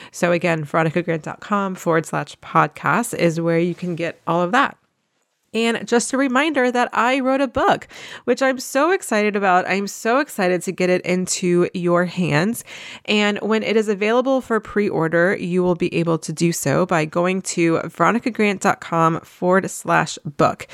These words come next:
Now, that link is the place where you can sign up for the wait list for when pre-orders are available. Or by the time you're listening to this episode, if pre-orders are already available, then veronicagrant dot com forward slash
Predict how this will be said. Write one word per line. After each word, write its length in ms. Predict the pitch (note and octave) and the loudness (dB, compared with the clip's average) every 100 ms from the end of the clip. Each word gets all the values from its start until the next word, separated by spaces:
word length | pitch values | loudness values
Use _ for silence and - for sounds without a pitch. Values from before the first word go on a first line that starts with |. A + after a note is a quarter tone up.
| - - - | -18 -16 -2
Now, 120 | F#3+ | 0
that 340 | F3+ G3 B3+ G#3 | 2 0 0 -2
link 300 | G3+ G3 - | -2 -2 0
is 160 | G3 | 0
the 80 | F#3 | 0
place 340 | - F3+ F3 - | 0 0 0 -2
where 80 | |
you 200 | E3 F3 | 0 0
can 240 | E3 F#3 E3 | 0 -2 0
sign 220 | F3+ E3+ | 2 2
up 120 | E3 | 0
for 160 | - E3+ | 0 2
the 100 | D#3 | 2
wait 320 | D#3 F3+ - | 2 0 2
list 300 | E3 E3+ - | 0 0 -2
for 220 | E3+ E3 | 0 2
when 160 | D#3+ D3+ | 0 -2
pre-orders 680 | - E3+ E3 D#3+ D#3 D#3 - | 0 0 2 2 2 0 0
are 180 | D#3 D3+ | 0 2
available. 720 | D#3+ D#3 D3 D3+ F3+ F#3+ F#3+ - - - | 0 0 0 0 2 0 0 -14 -20 -4
Or 380 | C#4+ C4 A3+ G#3+ | 2 2 2 0
by 140 | G#3+ | 0
the 80 | G#3 | 0
time 260 | - G#3 | 0 -2
you're 140 | G3+ G3+ | 0 0
listening 360 | F#3+ - F#3+ F#3 | 0 0 -2 0
to 120 | F#3 | 2
this 320 | F#3 F3+ - - | 4 4 0 -4
episode, 520 | - - - F3+ F3 | -2 -2 0 0 2
if 200 | G3 - | -2 -4
pre-orders 540 | - F#3+ F3+ F3+ F3 - | -2 0 2 2 0 0
are 180 | E3+ - | -2 0
already 420 | E3+ E3+ E3 D#3+ - | 0 2 2 2 0
available, 640 | D#3 D#3+ E3+ G#3 G#3+ A3 - - - | 0 0 0 2 0 0 -4 -20 -8
then 320 | F#3 F#3 F3+ - | 0 0 0 -4
veronicagrant 680 | E3+ F3 E3+ F3 E3+ E3 | 2 2 2 0 -2 -2
dot 200 | - D3+ | -2 -6
com 400 | - F3 E3 E3 | -4 0 2 0
forward 340 | - - D#3+ D#3 | -4 0 0 0
slash 320 | D#3+ D3+ | -2 -2